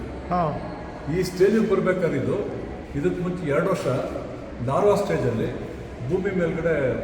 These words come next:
Speaker 2: ಟಾಪ್ ಸಾಯಿಲ್ ಮಾಯಿಶ್ಚರಲ್ಲಿ ಅದು ಮೆಚುರಿಟಿ ಬಿಲ್ಡಪ್ ಮಾಡ್ಕೊಳುತ್ತೆ. ವಯಸ್ಕಾಗ್ಲಿಕ್ಕೆ ಸುಮಾರು ಕಷ್ಟಪಟ್ಟು ಪ್ರಯತ್ನ ಪಟ್ಟು ಇದು ತಿನ್ನದೆ ಬಸರು ಹುಳ, ಶಂಕು ಹುಳ,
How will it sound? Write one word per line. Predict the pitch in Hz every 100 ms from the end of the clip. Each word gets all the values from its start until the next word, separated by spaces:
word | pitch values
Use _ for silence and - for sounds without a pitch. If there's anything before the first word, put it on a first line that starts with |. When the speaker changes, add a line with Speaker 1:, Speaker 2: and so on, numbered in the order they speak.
| -
Speaker 2:
ಟಾಪ್ | - 160
ಸಾಯಿಲ್ | 175 156 123
ಮಾಯಿಶ್ಚರಲ್ಲಿ | 165 - 156 147 160 131 127 117 - - - - -
ಅದು | 131
ಮೆಚುರಿಟಿ | 131 151 202 185 135
ಬಿಲ್ಡಪ್ | 135 131 117
ಮಾಡ್ಕೊಳುತ್ತೆ. | - - - - - -
ವಯಸ್ಕಾಗ್ಲಿಕ್ಕೆ | 147 170 - 160 151 160 -
ಸುಮಾರು | 151 151 135 -
ಕಷ್ಟಪಟ್ಟು | 123 165 156 143
ಪ್ರಯತ್ನ | 143 135 143 139
ಪಟ್ಟು | 117 - - - - - -
ಇದು | 143 151 170
ತಿನ್ನದೆ | 202 196 202 - - - - -
ಬಸರು | 143 147 190
ಹುಳ, | 175 170 175 - 170
ಶಂಕು | 165 170
ಹುಳ, | 170